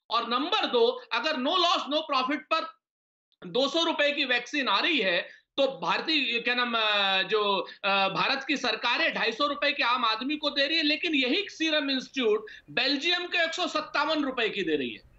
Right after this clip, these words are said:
तो सच बात ये, एक सौ सत्तावन रुपए से और ढाई सौ रुपए, ये एक जो सौ रुपए के आसपास, तिरानवे रुपए का जो, अ, पैसा है, रुपया है, ये किसकी जेब में जा रहा है? ये कौन सा गड़बड़ घोटाला हो रहा है?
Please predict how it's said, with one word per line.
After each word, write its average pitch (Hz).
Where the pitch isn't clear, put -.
तो 277
सच 349
बात 370
ये, 339
एक 349
सौ 381
सत्तावन 277
रुपए 277
से 330
और 339
ढाई 220
सौ 370
रुपए, 233
ये 320
एक 277
जो 294
सौ 262
रुपए 302
के 285
आसपास, 247
तिरानवे 269
रुपए 269
का 254
जो, 247
अ, 208
पैसा 226
है, 226
रुपया 269
है, 202
ये 370
किसकी 349
जेब 220
में 214
जा 175
रहा 139
है? -
ये 381
कौन 330
सा 330
गड़बड़ 262
घोटाला 226
हो 208
रहा 190
है? 269